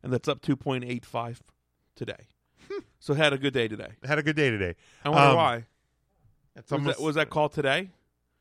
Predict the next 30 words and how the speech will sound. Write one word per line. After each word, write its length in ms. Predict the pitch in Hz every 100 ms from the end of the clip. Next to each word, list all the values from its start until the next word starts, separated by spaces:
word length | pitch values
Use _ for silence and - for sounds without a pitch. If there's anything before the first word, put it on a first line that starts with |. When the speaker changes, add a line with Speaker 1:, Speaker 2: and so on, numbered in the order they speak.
| _ _ _ _ _ _ _
Speaker 1:
That 260 | 127 127 117
Speaker 2:
Yeah. 260 | 117 143 135 _ -
Speaker 1:
Okay, 260 | 127 - 127 117
there 180 | 117 131
it 40 |
is. 280 | 190 156 -
Speaker 2:
Huh, 180 | 285 226 _
imagine 260 | 151 170 170
how 60 | 175
Speaker 1:
Look 80 | 170
at 60 | 175
Speaker 2:
that 40 |
Speaker 1:
that. 60 | 175
Speaker 2:
works. 240 | 131 - - - - -
Like, 140 | 220 214
and 100 | 226
that's 140 | 202
the 80 | 170
thing. 220 | 127 98
Like, 160 | 107 131
everybody, 400 | 180 180 175 170
everybody 320 | 160 170 170
wants 240 | 147 143
it 80 | 139
to 80 | 120
die. 300 | 110 117 120
It's 180 | 135 127
not 240 | 123 113
gonna 160 | 120 98
die. 340 | 85 82 101